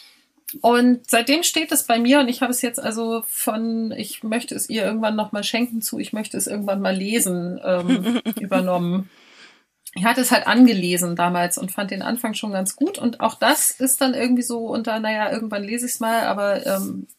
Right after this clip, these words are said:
Speaker 1: ich kauf's mir dann selbst, weil das hier will ich ja noch verschenken. So, das will ich jetzt nicht mehr verschenken, jetzt will ich's lesen.“ <laughs>
Speaker 2: Okay.
Speaker 1: Ja.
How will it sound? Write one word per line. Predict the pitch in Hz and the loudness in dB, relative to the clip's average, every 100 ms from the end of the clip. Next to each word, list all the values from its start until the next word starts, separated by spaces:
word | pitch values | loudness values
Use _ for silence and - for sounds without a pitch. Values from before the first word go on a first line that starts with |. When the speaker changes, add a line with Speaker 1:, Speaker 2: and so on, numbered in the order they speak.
| - - | -20 -16
Speaker 1:
ich | - | -12
kauf's | - 202 - | -2 0 2
mir | 214 | 0
dann | 196 185 180 | 2 4 6
selbst, | 196 302 - 196 | 6 6 4 4
weil | 190 | 4
das | 190 | 2
hier | 220 190 | -2 -6
will | |
ich | 190 | -6
ja | - | -6
noch | 180 - | -8 -6
verschenken. | 185 202 202 185 175 - - - - _ _ | -4 -2 -2 -2 -6 -12 -14 -18 -20 _ _
So, | - 170 165 170 - | -8 -6 -6 -4 -2
das | 185 | 0
will | 185 | -2
ich | 175 | -4
jetzt | 180 202 | -4 -2
nicht | 214 | -2
mehr | 220 | -2
verschenken, | 214 202 196 196 | -4 -2 0 0
jetzt | 180 - | -2 -4
will | 180 | -4
ich's | 175 | -4
lesen.“ | 156 165 165 165 - _ - - - - | -4 -4 -4 -8 -12 _ -20 -20 -8 0
<laughs> | 226 - - 277 - 262 - - - 269 | 2 4 6 8 8 4 2 -12 -12 -8
Speaker 2:
Okay. | 311 - 359 370 277 196 _ _ _ _ | -6 -4 -4 -4 -8 -12 _ _ _ _
Speaker 1:
Ja. | 277 403 381 | -10 -6 -6